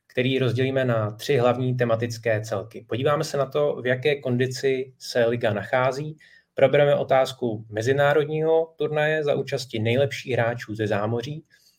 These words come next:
a na závěr zhodnotíme potenciální změny formátu základní části i playoff. A nejen o tom budeme debatovat společně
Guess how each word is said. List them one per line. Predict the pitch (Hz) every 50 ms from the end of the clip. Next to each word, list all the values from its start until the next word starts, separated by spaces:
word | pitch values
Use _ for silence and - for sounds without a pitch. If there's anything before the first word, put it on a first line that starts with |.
| _ _ -
a | 131 131 139 147
na | 147 135
závěr | 127 135 127 131 127 131 131 135
zhodnotíme | 107 113 120 123 120 123 - 131 123 117
potenciální | 113 - 117 117 123 135 127 123 127 - 123 120 120 123 120
změny | 117 117 113 113 117 110
formátu | 113 113 117 110 110 110 107 110 113 - 117 113 110 107 110 - _ _ _ _ _ _ -
základní | 127 120 135 135 165 160 156 131
části | 107 139 135 139 139 - - - 139 135 135 135 135 -
i | 123 117 113 113 113 113
playoff. | 113 110 107 107 101 95 101 98 98 - _ _ _ _ _ _ - _ _ _ _ _ - _ _ _ _
A | 139 139 143 143 147
nejen | 143 131 139 151 151 156 - -
o | 131
tom | 113 123 139 139 139 135 143 143 135
budeme | 117 120 120 131 131 131 127 123 123 123 123 123 - -
debatovat | 117 117 120 120 123 127 127 120 117 117 -
společně | - - - - 127 123 123 123 - - 107 101